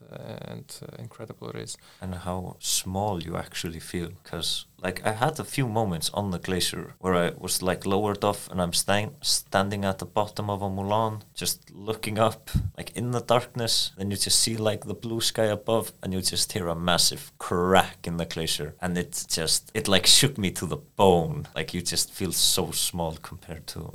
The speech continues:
Speaker 2: it. And, like, that really sends you out, as I say.
Speaker 1: Yeah, that going in there and just being on a glacier definitely puts, uh, life in a perspective, I think, in the sense that, uh, it's, it's so immense and so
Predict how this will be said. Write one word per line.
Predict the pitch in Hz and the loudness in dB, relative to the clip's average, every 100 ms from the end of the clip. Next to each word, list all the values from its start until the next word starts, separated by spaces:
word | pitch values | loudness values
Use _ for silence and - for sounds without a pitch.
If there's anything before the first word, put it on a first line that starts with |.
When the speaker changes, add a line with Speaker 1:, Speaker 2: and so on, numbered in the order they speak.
| 82 | -10
Speaker 2:
it. | - - | -10 -12
And, | - | -8
like, | 85 85 - - | -4 -6 -8 -14
that | 82 - | -14 -10
really | 90 87 80 76 - | -4 -2 -2 -6 -4
sends | - - 90 85 87 - | 2 4 4 2 2 2
you | 85 76 | 0 0
out, | 80 - - - - - | 0 -2 -8 -14 -18 -12
as | - - | -2 -2
I | - | 0
say. | - - 78 - - | -2 -2 -8 -10 2
Speaker 1:
Yeah, | 127 151 | 4 6
that | 123 139 | 4 0
going | 139 135 | 2 2
in | 131 135 | 0 0
there | 131 135 | -2 -2
and | 123 120 - | -4 -10 -10
just | - 120 - | -4 -4 -4
being | 123 131 | -6 -6
on | 120 | -6
a | 120 | -8
glacier | 127 117 - 123 | -8 -8 -10 -8
definitely | 127 131 123 | -8 -8 -10
puts, | 123 127 - - | -10 -6 -4 -4
uh, | 123 120 | -6 -4
life | 123 127 127 | -4 -4 -6
in | |
a | |
perspective, | 120 120 - 123 - 120 | -6 -4 -4 -4 -12 -12
I | 123 | -12
think, | - 127 123 | -12 -14 -12
in | 127 | -10
the | 120 | -6
sense | - 120 - | -6 -6 -8
that, | 127 - - | -10 -14 -14
uh, | 117 117 - | -12 -12 -12
it's, | 117 - - | -8 -4 -4
it's | 151 | 0
so | - 139 | 0 0
immense | 117 104 104 - - | -2 -8 -8 -10 -12
and | 117 | -6
so | - | -6